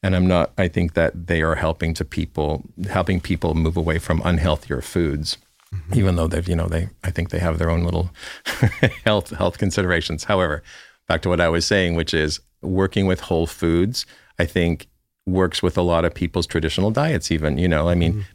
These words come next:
Speaker 1: beans are part of many cultures' diets, you know, mushrooms are part of diets, you know, vegetables are part of diets. So I think I try to get people to think of vegan food as, or plant-based food as something that's not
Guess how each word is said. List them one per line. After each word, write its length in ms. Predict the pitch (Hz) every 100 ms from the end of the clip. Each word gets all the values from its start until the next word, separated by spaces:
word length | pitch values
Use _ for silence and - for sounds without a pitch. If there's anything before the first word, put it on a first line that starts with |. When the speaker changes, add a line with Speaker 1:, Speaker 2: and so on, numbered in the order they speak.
| _
Speaker 1:
beans 380 | 87 92 113 104
are 120 | 90
part 240 | - 87
of 100 | 82
many 380 | 80 82 87 101
cultures' 500 | 92 95 - 92 87
diets, 640 | 85 85 76 71 - - -
you 160 | 95 80
know, 280 | 78 78 87 - - -
mushrooms 800 | 87 90 92 - 87 82 78 76
are 140 | 80
part 260 | 78 82 80
of 120 | 73
diets, 480 | 69 73 71 - -
you 40 |
know, 140 | 76 76
vegetables 580 | 76 87 - - 76
are 80 | 73
part 200 | 71 -
of 80 | 73
diets. 320 | - 76 -
So 240 | - 80 80 - - _
I 60 | 85
think 300 | 92 87 - _ _ _
I 80 | 95
try 180 | - 95
to 60 |
get 160 | 85 73
people 260 | - 87 85
to 120 | 76
think 260 | - 85
of 100 | 82
vegan 460 | 78 82 80 78 80
food 420 | - 82 80 80
as, 240 | - 76 -
or 80 |
plant-based 560 | - - 76 80 78 76
food 240 | - 78
as 80 | 76
something 380 | - 80 78 82
that's 280 | 73 - -
not 480 | 76 76 73 69